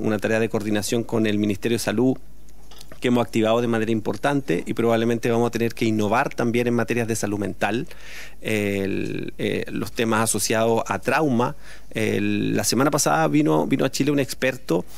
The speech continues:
eh, un neurocientífico que planteaba cómo en los casos donde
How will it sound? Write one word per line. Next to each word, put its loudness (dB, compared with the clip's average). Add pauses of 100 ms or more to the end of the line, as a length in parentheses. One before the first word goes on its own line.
(260)
eh, 0
un 4
neurocientífico 2
que -2
planteaba 2
cómo 0
en 2
los 0
casos 0
donde 0